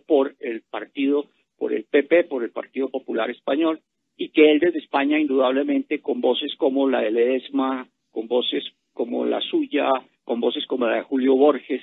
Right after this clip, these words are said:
que también fue uno de los que formó parte de ese equipo de jóvenes, que al principio del gobierno de Chávez,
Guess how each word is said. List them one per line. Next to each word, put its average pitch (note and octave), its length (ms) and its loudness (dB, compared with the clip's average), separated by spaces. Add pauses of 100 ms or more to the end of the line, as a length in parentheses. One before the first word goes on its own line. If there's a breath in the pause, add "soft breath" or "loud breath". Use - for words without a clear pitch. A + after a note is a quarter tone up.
que B2 80 -14
también A#2+ 400 -8
fue B2+ 100 -2
uno C3 300 0
de A2 60 -4
los G2+ 180 -8
que G#2+ 100 -8
formó A2+ 300 -10
parte B2+ 320 -4
de C#3 80 0
ese C#3 80 -6
equipo C3+ 340 -6
de A2 80 -2
jóvenes, B2+ 420 2 (380)
que - 80 -6
al G#2+ 120 -2
principio C#3+ 680 0
del C3 120 0
gobierno B2+ 460 0
de A#2+ 100 -2
Chávez, B2 380 -2